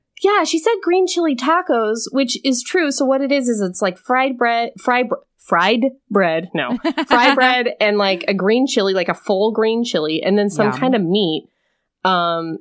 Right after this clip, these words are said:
Speaker 1: and then that's it. Like, there could be some cheese or whatever in there, but that's pretty much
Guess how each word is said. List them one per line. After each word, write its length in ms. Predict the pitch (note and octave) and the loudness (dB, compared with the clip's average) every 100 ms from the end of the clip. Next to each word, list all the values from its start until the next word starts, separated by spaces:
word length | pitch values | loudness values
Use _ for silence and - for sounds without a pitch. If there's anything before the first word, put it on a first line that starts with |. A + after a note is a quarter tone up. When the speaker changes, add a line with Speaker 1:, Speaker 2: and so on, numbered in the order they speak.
| - | 0
Speaker 1:
and 120 | G3+ | 2
then 100 | A#3 | 2
that's 240 | B3 B3 - | 0 -2 -4
it. 280 | G3+ G#3+ F3 | 0 2 2
Like, 200 | F3+ E3+ | -2 -2
there 120 | G3+ | -2
could 220 | G3 - G#3 | -2 -2 0
be 120 | G#3+ | 0
some 180 | G#3+ F#3 | 0 -2
cheese 480 | - F#3 F3 F#3+ G3 | -2 -4 -2 -2 -2
or 60 | |
whatever 340 | F#3+ F#3+ F#3+ F#3+ | 0 0 0 -2
in 100 | F#3 | 0
there, 140 | F#3 | 0
but 120 | F#3 | -2
that's 220 | F#3 G3+ - - | -2 -4 -10 -6
pretty 240 | C#4 C4 | -2 0
much 340 | A#3+ G3+ - | 2 0 -4